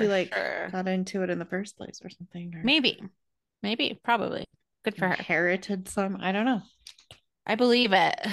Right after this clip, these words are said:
Speaker 2: No, that'd still be holding the
Speaker 1: I
Speaker 2: patents.
Speaker 1: believe
Speaker 2: Yeah.
Speaker 1: in Lori.
Speaker 2: I know.
Speaker 1: I always liked her
Speaker 2: She's
Speaker 1: on Shark Tank. She's
Speaker 2: Yeah, she seems, like, fair and reasonable and,
Speaker 1: Mm-hmm.
Speaker 2: like, sometimes really the optimistic one
Speaker 1: Totally.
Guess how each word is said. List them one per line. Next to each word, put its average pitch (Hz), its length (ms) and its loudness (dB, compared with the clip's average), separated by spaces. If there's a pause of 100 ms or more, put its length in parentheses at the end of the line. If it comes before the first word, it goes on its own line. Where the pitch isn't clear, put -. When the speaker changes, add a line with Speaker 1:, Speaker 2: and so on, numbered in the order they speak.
(120)
Speaker 2:
No, 214 280 0
that'd 185 220 -4
still 202 220 -6
be 190 140 -2
holding 185 340 -4
the 175 60 -8
Speaker 1:
I - 40 -12
Speaker 2:
patents. 165 280 -4
Speaker 1:
believe 202 120 -2
Speaker 2:
Yeah. 180 200 2
Speaker 1:
in 208 140 0
Lori. 190 680 -2 (600)
Speaker 2:
I 294 80 2
know. 254 480 4 (180)
Speaker 1:
I 240 140 6
always 311 180 4
liked 269 240 6
her 233 120 6
Speaker 2:
She's - 80 0
Speaker 1:
on 214 680 2
Shark - 360 -8
Tank. 202 320 -6 (140)
She's - 440 -14 (220)
Speaker 2:
Yeah, 277 480 2
she 302 200 2
seems, 339 320 0
like, - 320 2 (280)
fair 226 300 6
and 190 100 -2
reasonable 214 540 0
and, 180 120 4
Speaker 1:
Mm-hmm. 185 60 0
Speaker 2:
like, 185 160 0
sometimes 233 400 0
really 220 380 2
the 196 100 -2
optimistic 208 640 -2
one 180 380 -4 (500)
Speaker 1:
Totally. 202 560 -6